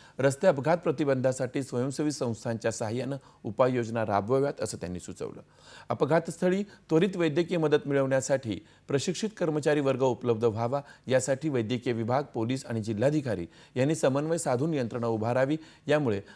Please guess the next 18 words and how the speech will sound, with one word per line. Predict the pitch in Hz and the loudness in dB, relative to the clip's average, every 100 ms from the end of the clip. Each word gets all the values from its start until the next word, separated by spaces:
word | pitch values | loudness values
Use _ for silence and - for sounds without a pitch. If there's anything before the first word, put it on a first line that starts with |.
| - | -2
अपघातानंतरच्या | 127 139 160 190 170 156 170 139 165 | 0 0 0 2 0 0 0 2 2
गोल्डन | 131 123 180 | 2 4 4
आवरमध्ये | 151 120 113 104 98 - _ - | 4 2 2 -2 -4 -8 _ -4
अपघातग्रस्तांचा | 127 139 147 143 143 120 139 123 | -2 0 0 0 0 0 -2 0
प्राण | 135 120 117 | -2 0 -2
वाचेल, | 110 104 - 107 110 _ _ | 0 0 0 -4 -4 _ _
असं | 110 110 95 | -4 -4 -6
ते | |
म्हणाले. | 90 82 78 - _ _ _ _ | -8 -10 -14 -18 _ _ _ _
फुटपाथवरचं | 143 - 156 156 160 147 | -4 4 4 6 4 6
अतिक्रमण | 156 135 151 151 156 | 2 2 -2 0 -2
कडक | 139 139 131 | 2 2 2
कारवाई | 139 131 139 | 2 4 4
करत | 135 143 165 | 4 0 0
मोकळे | 139 120 135 | 0 0 -2
करावेत, | 120 123 123 135 120 | 0 0 2 0 -2
असे | 117 | -2
निर्देश | 117 135 127 135 | 0 2 2 2